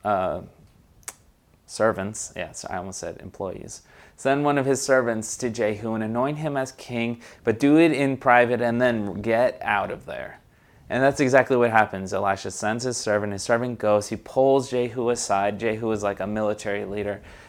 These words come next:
and he says, "You're the king," and he anoints him with oil, and then he, like, zaps right on out of there. And then Jehu's like, "Uh, okay, what just happened?" And he goes back with the other military leaders, and they're like, "Okay, like, Jehu, what just happened?"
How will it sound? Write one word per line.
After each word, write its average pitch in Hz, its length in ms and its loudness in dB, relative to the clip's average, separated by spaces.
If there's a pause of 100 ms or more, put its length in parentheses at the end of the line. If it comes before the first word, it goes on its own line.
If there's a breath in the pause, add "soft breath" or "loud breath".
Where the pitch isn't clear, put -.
and 107 160 -2
he 117 160 0
says, 107 340 2
"You're 120 180 0
the 131 100 -2
king," 113 380 -8
and 107 100 -6
he 110 100 -8
anoints 104 420 -6
him 135 100 -10
with 127 180 -12
oil, 98 300 -2
and 107 220 -4
then 104 120 -2
he, 110 180 -4
like, 95 320 -8 (160)
zaps 104 640 2
right 107 360 0
on 104 180 0
out 95 160 -4
of 95 140 -4
there. 98 300 -4 (640 soft breath)
And 131 100 0
then 135 140 4
Jehu's 123 360 6
like, 104 340 -2
"Uh, 101 560 0
okay, 101 280 -4
what 101 400 -2
just 120 200 -6
happened?" 104 380 -2
And 117 140 -2
he 110 60 -2
goes 123 260 4
back 127 240 2
with 113 140 -4
the 113 120 0
other 104 220 4
military 107 560 -4
leaders, 101 440 -4 (760 soft breath)
and 117 100 -4
they're 113 100 0
like, 107 280 -4
"Okay, 113 320 -2
like, 101 220 0
Jehu, 110 340 2
what 101 160 2
just - 160 -4
happened?" - 400 -2